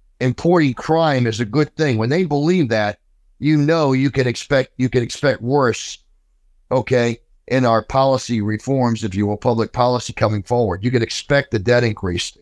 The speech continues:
increase, the debt percentage in the G D P. You know, mandatory spending woes is another driver,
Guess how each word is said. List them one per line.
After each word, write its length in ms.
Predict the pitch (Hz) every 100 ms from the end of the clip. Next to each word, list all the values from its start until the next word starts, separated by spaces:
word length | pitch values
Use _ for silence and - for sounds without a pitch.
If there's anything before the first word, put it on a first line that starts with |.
| _
increase, 640 | 95 90 - 95 - - - _ _ _ _ - - -
the 100 | 101
debt 240 | 95 123
percentage 440 | 113 107 127 113 107
in 80 | 95
the 60 |
G 240 | 87 104 104
D 60 |
P. 300 | 107 110 - _ _ -
You 80 | 151
know, 80 |
mandatory 580 | 131 196 233 185 185 151
spending 440 | - - 165 175 127
woes 260 | 123 123
is 120 | 113
another 320 | 120 127 160 143
driver, 640 | 104 120 139 131 104